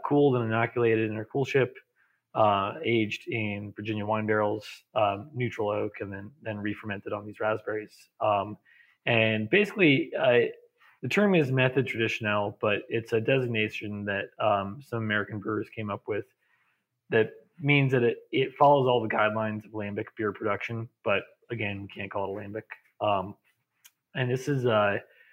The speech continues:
we released two, uh, at the same time, uh, Creek style beer called Garth.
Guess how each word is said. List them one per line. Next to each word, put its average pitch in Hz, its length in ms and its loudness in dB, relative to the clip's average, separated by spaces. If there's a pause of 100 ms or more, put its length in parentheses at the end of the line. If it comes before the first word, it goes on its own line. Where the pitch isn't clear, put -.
(120)
we 135 120 2
released 131 500 4
two, 131 460 2
uh, 107 260 4
at 113 120 -4
the - 60 -20
same 110 220 -6
time, 104 460 -4 (120)
uh, 101 180 0 (540)
Creek 120 400 -2
style 107 340 2
beer 104 260 0
called 101 280 -6
Garth. 101 300 0